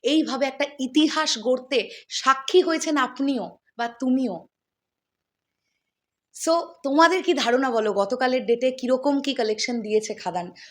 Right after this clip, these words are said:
অবশ্যই সেটা কমেন্ট করে জানাতে পারো। আমি তো বলেই দিলাম,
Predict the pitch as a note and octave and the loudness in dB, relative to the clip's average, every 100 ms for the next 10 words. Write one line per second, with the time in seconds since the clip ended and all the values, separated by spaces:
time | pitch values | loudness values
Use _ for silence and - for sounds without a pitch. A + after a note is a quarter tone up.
0 | - G3+ G#3+ C4 - D4 C4 A#3+ A3+ G3 | -4 -2 0 -2 -2 -2 -2 -2 -2 -4
1 | G#3+ A#3+ A#3 F#3+ G3 G#3 A#3 B3+ - - | -2 -2 0 -4 -6 -6 -6 -6 -10 -8
2 | G#3 A#3+ B3+ F#3+ G3+ G#3+ C4+ C#4 C4 C4 | -4 -2 -4 -2 0 0 0 -2 -4 -6